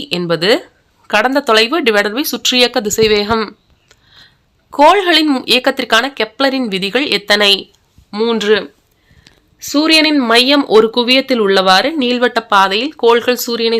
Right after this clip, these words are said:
சுற்றி வருகின்றன என்பது முதல் விதி, நீள்வட்டங்களின் விதி. கோளின்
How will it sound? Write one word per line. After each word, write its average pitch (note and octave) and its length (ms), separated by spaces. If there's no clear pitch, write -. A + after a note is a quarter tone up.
சுற்றி A#3+ 300
வருகின்றன G3 460
என்பது D#3+ 280
முதல் B3 340
விதி, G3 180
நீள்வட்டங்களின் A3+ 840
விதி. G3 180
கோளின் C#4+ 380